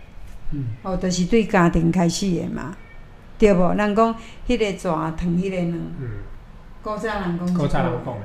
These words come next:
Speaker 1: 嘿。
Speaker 2: 嗯，真侪父母拢甲囡仔当作是生活的希望，啊，人生的这个救星。亲像美国啊，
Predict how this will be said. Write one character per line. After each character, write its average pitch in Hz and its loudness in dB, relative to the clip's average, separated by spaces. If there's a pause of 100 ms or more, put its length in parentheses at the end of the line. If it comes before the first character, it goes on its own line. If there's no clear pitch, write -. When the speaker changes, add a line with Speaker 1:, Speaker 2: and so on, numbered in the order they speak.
Speaker 1:
嘿。 - -12 (120)
Speaker 2:
嗯， 190 0 (460)
真 247 4
侪 196 4
父 226 0
母 247 2
拢 220 0
甲 165 2
囡 196 0
仔 202 0
当 202 0
作 185 2
是 170 -2
生 175 2
活 170 2
的 165 2
希 170 2
望， 170 -2 (640)
啊， 208 0
人 190 4
生 202 2
的 185 4
这 202 0
个 175 4
救 190 4
星。 175 0 (440)
亲 208 2
像 185 -2 (640)
美 247 2
国 226 2
啊， 170 0